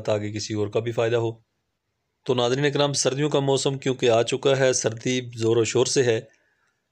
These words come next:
तो नाज़रीन इकराम, इस सर्दी के मौसम में सबसे ज़्यादा मसला जो होता है वो जिस्म की गर्माश का मसला होता है। जिस्म की अंदरूनी गर्माश अगर आपको नहीं होगी तो आपको सर्दी, ज़ुकाम, क़ुव्वत मुदाफ़त और बहुत सारे दर्द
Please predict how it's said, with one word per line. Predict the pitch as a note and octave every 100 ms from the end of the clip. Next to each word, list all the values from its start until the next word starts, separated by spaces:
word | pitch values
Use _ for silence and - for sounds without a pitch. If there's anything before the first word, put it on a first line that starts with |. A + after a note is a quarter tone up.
| _ _ _ -
तो |
नाज़रीन | A#2+ A#2 C3
इकराम, | C3 C3+ C3
इस | B2 B2
सर्दी | - B2+ C#3+
के | C#3+
मौसम | C3 B2+ - C3
में | C3 C3+
सबसे | B2 - - D3 - - C#3+
ज़्यादा | C3+ A#2 B2+
मसला | C3 A#2+ C3
जो | B2 B2
होता | A2+ A#2+
है | A#2
वो | A#2+ A#2+
जिस्म | A2 - A#2
की | A#2
गर्माश | A2+ G#2 G#2 A2+
का | -
मसला | A#2 - A#2+
होता | A2 A2+
है। | A2 A2 _ _ _ _ _ _ _
जिस्म | A#2 A#2 - C#3 C3+
की | C#3 C#3 C#3
अंदरूनी | A2+ A#2+ C3 C#3
गर्माश | B2 A2+ A#2 A#2+
अगर | B2+ A#2
आपको | A#2 A#2 A#2+
नहीं | A2+ A#2+
होगी | A#2 A2+ A#2
तो | A#2 A#2
आपको | A2 A2 A#2
सर्दी, | - A2 A#2 A#2
ज़ुकाम, | A#2 G#2+ A2 A2 A2
क़ुव्वत | - A2+ A2+ A#2
मुदाफ़त | G#2+ G#2+ G#2 A#2+ A2+ -
और | A2+ G#2+
बहुत | A#2 A#2
सारे | B2 A2+
दर्द | G#2+ A2+ A2+